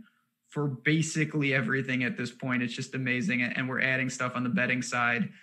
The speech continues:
tools like OddsShopper, many more coming. College football, I'll be doing a show tomorrow morning, ten A M with Matt Gajewski, breaking all that down. Uh, so we have a lot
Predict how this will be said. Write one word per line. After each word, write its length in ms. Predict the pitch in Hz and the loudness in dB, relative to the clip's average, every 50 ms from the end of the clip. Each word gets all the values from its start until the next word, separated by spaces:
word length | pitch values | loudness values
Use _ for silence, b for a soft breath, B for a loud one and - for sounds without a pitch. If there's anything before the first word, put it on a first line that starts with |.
| B B B B B - | B B B B B -4
tools 280 | - 160 151 135 131 | 0 0 0 2 0
like 160 | 131 123 117 | 0 0 0
OddsShopper, 600 | 120 123 123 120 120 - 135 127 127 123 127 127 | 2 2 2 2 0 0 0 0 0 0 -2 -4
many 220 | 131 127 127 127 123 | -2 0 0 0 0
more 240 | 127 123 120 117 - | 0 -2 -2 -2 -2
coming. 520 | - 156 135 131 135 127 123 127 127 - | 0 0 2 2 2 0 0 0 -2 -4
College 400 | - 156 143 135 135 131 131 - | -2 0 0 0 0 -2 -4 -4
football, 680 | - - 156 147 147 - 147 143 143 139 143 147 147 - - | -6 -4 -4 -4 -2 -2 -2 -2 0 0 -2 -2 -4 -4 -4
I'll 100 | 131 - | -4 -4
be 80 | 131 | -2
doing 240 | 127 139 139 131 127 | -2 -2 -2 -2 -2
a 20 | 131 | -2
show 200 | - 135 135 131 | -2 -2 -2 -2
tomorrow 340 | 131 131 131 131 127 123 | -2 -2 -2 0 0 0
morning, 600 | 123 135 143 151 156 156 151 151 147 147 147 147 B B B B B B B B - | 0 0 0 2 2 2 4 2 2 2 0 -2 B B B B B B B B -2
ten 180 | - 180 156 147 | 2 2 2 4
A 200 | 139 135 139 139 | 2 2 2 4
M 360 | 143 143 143 147 147 127 - - | 4 4 4 4 2 0 -2 -2
with 160 | 147 143 147 | -4 -4 0
Matt 260 | 143 139 135 - - | 2 2 2 2 0
Gajewski, 640 | 135 131 139 160 156 147 147 - - 151 147 143 135 | -2 0 2 2 2 2 2 0 2 2 4 4 4
breaking 340 | 123 127 127 127 - 127 123 | 2 2 2 2 0 -2 -2
all 200 | 120 117 117 110 | 0 0 0 2
that 260 | 135 151 165 156 160 | 2 4 4 2 2
down. 540 | 151 147 151 151 147 147 147 147 147 147 - | 0 0 0 2 2 2 2 0 0 -2 -2
Uh, 240 | - 127 123 120 120 | -2 -2 0 0 -2
so 160 | 120 - 151 | -2 0 2
we 80 | 160 196 | 4 4
have 140 | 185 170 160 | 4 4 2
a 60 | 139 | 0
lot 520 | 135 127 131 131 131 131 123 120 - - | -2 -2 -2 0 0 0 0 0 -4 -8